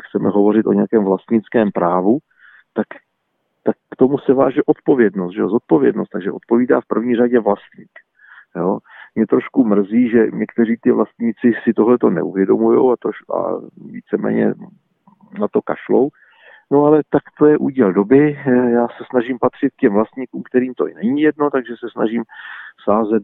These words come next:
do lesa, eh, všechny možný dřeviny. V současné době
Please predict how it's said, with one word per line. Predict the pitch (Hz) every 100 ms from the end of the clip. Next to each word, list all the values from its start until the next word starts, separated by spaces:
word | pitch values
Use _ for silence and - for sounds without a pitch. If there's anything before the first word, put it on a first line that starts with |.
| 107
do | 113
lesa, | 113 - 104 95
eh, | 104 104
všechny | - 113 -
možný | 113 110 98
dřeviny. | 87 104 117 135 143 147 _ _ _ _ _ _ _ _ _
V |
současné | 95 - 104 107
době | 101 107